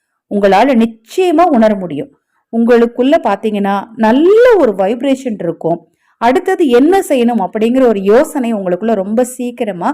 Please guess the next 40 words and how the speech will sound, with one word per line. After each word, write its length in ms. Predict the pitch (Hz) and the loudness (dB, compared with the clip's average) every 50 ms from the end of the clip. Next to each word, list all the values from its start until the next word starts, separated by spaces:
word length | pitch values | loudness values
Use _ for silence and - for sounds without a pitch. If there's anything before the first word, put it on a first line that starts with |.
| - - _ _ _ _ _ _ - | -6 -10 _ _ _ _ _ _ -2
நல்ல 180 | 247 285 311 | 0 2 2
ஒரு 120 | 285 240 208 | 2 2 2
பிரைட்டான 500 | 220 226 226 262 269 294 285 302 320 359 349 - | 2 2 2 2 2 0 0 0 0 0 -2 -2
ஃபியூச்சர் 320 | 294 285 285 285 285 277 247 | -2 -2 -2 -2 -4 -4 -2
தெரியுது 260 | 240 226 226 220 214 | 0 0 0 0 0
அப்படின்னு 220 | 196 185 208 208 | -2 -2 -4 -6
சொல்லுவோம் 340 | 220 226 214 190 190 185 180 | -6 -4 -4 -6 -6 -4 -4
இல்லையா, 240 | 180 175 190 202 190 | -4 -2 -2 -2 0
அத 160 | 180 180 185 | 0 0 0
மாதிரி 340 | 185 196 220 262 277 233 180 | 0 0 0 0 0 -2 0
எண்ணங்கள் 520 | 190 208 233 285 381 403 392 339 311 262 | 0 2 2 2 2 0 -2 -2 -2 -2
வந்து 220 | 208 190 202 220 233 | -2 -2 -2 -2 -2
உங்ககிட்ட 320 | 190 185 175 196 196 226 | -2 -4 -8 -10 -8 -8
நிச்சயமா 500 | 202 185 170 - - - 220 196 190 226 233 | -8 -8 -10 -12 -12 -10 -8 -6 -6 -6 -6
பிரதிபலிக்கும். 680 | - 170 160 175 170 170 165 170 175 - - 156 - _ _ _ _ _ _ _ _ _ _ _ - | -6 -6 -6 -6 -8 -8 -10 -10 -8 -8 -8 -8 -8 _ _ _ _ _ _ _ _ _ _ _ -4
தைப்பொங்கல் 580 | - 202 202 220 220 233 214 214 202 233 262 262 226 - | -2 -2 -2 -2 -2 -4 -4 -4 -4 -6 -6 -8 -10 -10
பஞ்சமி 400 | - 180 175 170 185 185 180 180 | -10 -8 -8 -6 -6 -8 -8 -10
திதி 200 | 180 185 175 185 | -12 -12 -10 -8
என்று 360 | 185 185 196 220 262 285 - | -8 -8 -6 -4 -6 -6 -6
மூணு 280 | 175 170 175 170 175 180 | -6 -6 -4 -4 -4 -6
ஸ்பூன் 340 | - _ - 208 214 214 | -8 _ -10 -8 -8 -6
தயிரை 300 | - 185 175 185 208 226 | -6 -6 -6 -6 -4 -6
இதை 160 | 202 160 170 165 | -6 -6 -6 -4
மாதிரி 200 | 170 175 202 202 | -2 -2 -2 -2
நீங்க 200 | 190 175 170 156 | -4 -6 -8 -8
உபயோகப்படுத்தி 540 | 180 190 190 202 196 - - - - 185 185 | -4 -4 -2 -2 -4 -6 -10 -18 -18 -14 -10
பாருங்க. 340 | 170 165 165 170 170 190 220 233 - _ _ _ _ _ _ _ - | -10 -8 -8 -6 -2 -2 -2 -2 -4 _ _ _ _ _ _ _ -6
பணத்தை 300 | 196 175 180 180 202 185 | -4 -2 -2 -2 -2 -4
உங்களுக்கு 400 | 175 175 175 165 170 165 - 175 | -4 -4 -4 -6 -6 -8 -8 -6
ஈர்த்து 320 | 175 196 226 240 233 233 226 | -4 -2 -2 -2 -2 -4 -6
கொடுக்கும். 360 | 214 196 196 196 - 285 285 | -4 -4 -4 -4 -4 -2 -2
நீங்கள் 280 | 240 190 175 175 175 170 | -2 0 -2 -2 -4 -2
வேண்டாம் 360 | 185 202 220 226 247 226 214 | -2 -2 0 0 0 0 0
என்று 240 | 196 185 165 165 170 | -2 -4 -6 -10 -10
சொன்னாலும் 540 | - - 175 170 180 180 175 185 226 254 | -10 -10 -10 -10 -8 -6 -4 -4 -4 -4
பணம் 260 | 254 185 165 170 196 190 | -6 -6 -8 -10 -8 -10
நிச்சயமாக 680 | 180 190 - - - 254 233 202 170 151 170 202 214 | -10 -12 -14 -14 -10 -8 -8 -8 -8 -8 -8 -8 -8
உங்களை 300 | 196 175 160 156 151 - - | -8 -8 -10 -10 -12 -12 -10
தேடி 280 | 185 175 175 165 165 | -8 -8 -8 -8 -8
வரும். 240 | 156 - - - | -10 -10 -12 -12